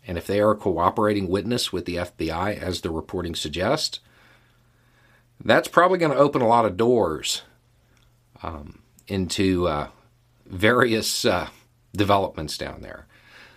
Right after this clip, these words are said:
You also have the situation that developed with the lawyers, where one lawyer signed a document and then kinda said, "Well, you need to talk to these other two." Um, the whole,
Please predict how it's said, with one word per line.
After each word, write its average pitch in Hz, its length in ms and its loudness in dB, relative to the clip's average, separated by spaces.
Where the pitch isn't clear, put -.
You 101 240 -2
also 131 500 4
have 92 560 -4
the 104 100 4
situation 92 600 0
that 87 100 -4
developed 80 400 -4
with 80 400 -6
the 98 120 2
lawyers, 107 640 0
where 85 440 2
one 120 360 4
lawyer 104 300 2
signed 117 320 0
a 113 60 0
document 87 680 -2
and 117 180 2
then 113 180 2
kinda 110 300 0
said, 104 220 2
"Well, 131 1200 4
you 110 140 2
need 107 140 2
to 98 80 0
talk 95 200 2
to 92 100 -6
these 82 200 -2
other 71 180 -4
two." - 240 -12
Um, 71 520 -12
the 107 360 2
whole, 120 720 4